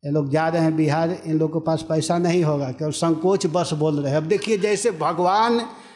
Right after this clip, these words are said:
किसी के हृदय के बात को जानते हैं, वैसे महाराज एकदम हम लोगों के हृदय के बात को जान गए। गुरु कैसे भगवान होते हैं अथवा भगवान जैसे गुरु होते हैं,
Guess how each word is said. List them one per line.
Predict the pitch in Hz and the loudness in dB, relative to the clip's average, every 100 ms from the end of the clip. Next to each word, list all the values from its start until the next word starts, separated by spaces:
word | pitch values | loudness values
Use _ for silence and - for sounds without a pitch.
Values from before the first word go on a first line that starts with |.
| - - | -12 -2
किसी | 196 240 240 | -2 0 -2
के | 220 202 | 2 0
हृदय | 147 170 180 226 | 2 0 2 0
के | 202 196 | 0 0
बात | 175 185 175 | 0 0 0
को | 190 | 2
जानते | 165 156 160 160 151 | 4 4 4 4 4
हैं, | 135 127 160 - - - - - _ _ 185 | 4 4 2 0 -10 -20 -20 -20 _ _ 0
वैसे | 226 226 277 | 2 2 2
महाराज | 262 208 185 226 254 247 | 0 0 0 0 0 -2
एकदम | 220 254 254 | -4 -2 -2
हम | 196 226 | -2 0
लोगों | 233 240 | -2 -2
के | 233 202 | -4 -6
हृदय | 143 196 247 | -6 -4 -2
के | 240 220 | -2 -2
बात | 196 202 | -2 -2
को | 190 196 196 196 160 | -2 -2 -2 -4 -2
जान | 156 131 | -2 -2
गए। | 113 107 104 - _ _ _ _ _ _ _ _ _ _ _ _ _ - | -4 -8 -12 -20 _ _ _ _ _ _ _ _ _ _ _ _ _ -14
गुरु | 117 165 214 | -2 2 2
कैसे | 190 185 165 226 | 2 0 0 -2
भगवान | 180 165 165 165 202 | 0 0 2 2 2
होते | 170 165 170 | 0 0 0
हैं | 165 160 | 0 0
अथवा | 180 156 143 165 180 | -2 -4 -2 0 0
भगवान | 139 151 170 190 190 | 0 0 2 2 2
जैसे | 185 165 196 | 2 2 2
गुरु | 160 170 180 | 2 4 4
होते | 156 147 156 | 4 2 2
हैं, | 139 123 175 190 - | 0 0 -4 -6 -12